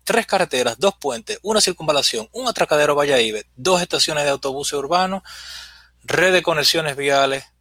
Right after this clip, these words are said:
puerto ecoturístico y estaciones de vías revaria, línea este. Pamela, te toca.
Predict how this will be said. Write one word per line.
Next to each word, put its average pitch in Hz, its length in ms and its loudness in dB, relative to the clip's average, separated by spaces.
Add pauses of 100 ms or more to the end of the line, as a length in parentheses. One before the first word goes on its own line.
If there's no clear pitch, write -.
(100)
puerto 160 240 -2
ecoturístico 127 680 -8
y 120 40 -6
estaciones 131 400 -4
de 131 80 -2
vías 127 160 -2
revaria, 120 440 -2 (440)
línea 226 680 -6 (1080)
este. - 480 -4 (800)
Pamela, 123 520 2
te 117 180 -2
toca. 110 360 -2